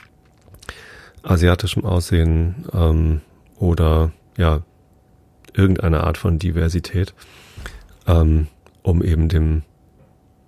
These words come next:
ja, die, diesen Leuten eine, eine Stimme zu geben, um ihnen Raum zu geben, um ihnen zuzuhören. Und das ist eine relativ lange Liste,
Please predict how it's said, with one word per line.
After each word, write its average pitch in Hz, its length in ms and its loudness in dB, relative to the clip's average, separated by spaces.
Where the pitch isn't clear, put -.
ja, 76 200 0
die, 82 180 -10
diesen 87 200 2
Leuten 85 360 2
eine, 80 360 0
eine 82 200 -4
Stimme 87 280 0
zu - 140 -8
geben, 87 240 0
um 85 160 -2
ihnen 87 140 -2
Raum 85 340 -2
zu - 100 -12
geben, 87 320 -4
um 87 140 -4
ihnen 85 140 -6
zuzuhören. 82 540 2
Und 85 60 0
das 87 100 -2
ist 107 60 -4
eine 107 120 2
relativ 113 340 0
lange 113 240 0
Liste, 117 460 -4